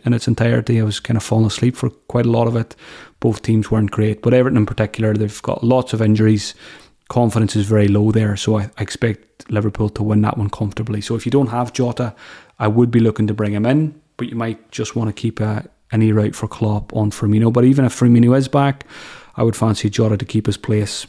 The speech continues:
given his performance at the weekend against Southampton. Would I move Foden to Jota?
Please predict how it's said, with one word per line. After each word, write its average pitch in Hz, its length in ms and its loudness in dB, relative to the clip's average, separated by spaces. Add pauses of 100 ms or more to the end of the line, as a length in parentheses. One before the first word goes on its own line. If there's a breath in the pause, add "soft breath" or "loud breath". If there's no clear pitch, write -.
given 110 180 0
his 101 100 0
performance - 840 -4 (160)
at 104 260 -4 (120)
the 107 100 -10
weekend 104 340 0
against 101 280 -4
Southampton. 107 520 -6 (360 loud breath)
Would 147 120 2
I 151 80 4
move 147 260 6
Foden 135 480 2
to 127 80 2
Jota? 135 560 2